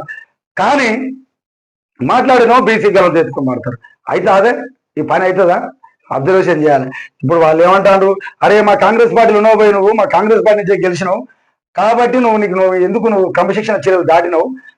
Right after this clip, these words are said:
కాబట్టి నువ్వు అన్నదానికి సంజాయిషి ఇవ్వాలి. ఎందుకంటే అందరూ తిట్టినావు నువ్వు, వాళ్ళు ఉన్న వాళ్ళంతా మీ అగ్రవర్ణాలనే, మా అగ్రవర్ణాల పేరు పెట్టి తిట్టినావు కాబట్టి ఇక నేను ఏం చేస్తాము" అనే విధంగా ఉన్నారు. ఇక చూడాలి తీర్మానం వాళ్ళని. ఇప్పటికైనా కూడా కాంగ్రెస్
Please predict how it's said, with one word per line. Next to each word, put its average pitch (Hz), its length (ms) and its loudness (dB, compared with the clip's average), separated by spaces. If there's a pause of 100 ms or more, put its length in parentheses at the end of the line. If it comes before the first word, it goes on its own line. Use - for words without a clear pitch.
కాబట్టి 180 360 0
నువ్వు 165 300 -2
అన్నదానికి 175 460 0
సంజాయిషి 160 480 0
ఇవ్వాలి. 170 220 2 (360)
ఎందుకంటే 175 280 2
అందరూ 196 260 2
తిట్టినావు 220 440 0
నువ్వు, 220 300 0 (220)
వాళ్ళు 175 180 2
ఉన్న 226 120 2
వాళ్ళంతా 226 180 4
మీ 214 120 2
అగ్రవర్ణాలనే, 202 720 2
మా 202 120 2
అగ్రవర్ణాల 196 560 2 (100)
పేరు 190 160 2
పెట్టి 202 180 0
తిట్టినావు 180 380 -4 (360)
కాబట్టి 170 320 -2
ఇక 175 60 -2
నేను 147 500 -4 (320)
ఏం 175 120 0
చేస్తాము" 175 540 2
అనే 151 120 -2
విధంగా 147 360 -2
ఉన్నారు. 147 320 -4 (280)
ఇక 147 120 -4
చూడాలి 175 280 2
తీర్మానం 165 320 0
వాళ్ళని. 156 280 0
ఇప్పటికైనా 165 360 0
కూడా 165 120 2
కాంగ్రెస్ 170 360 0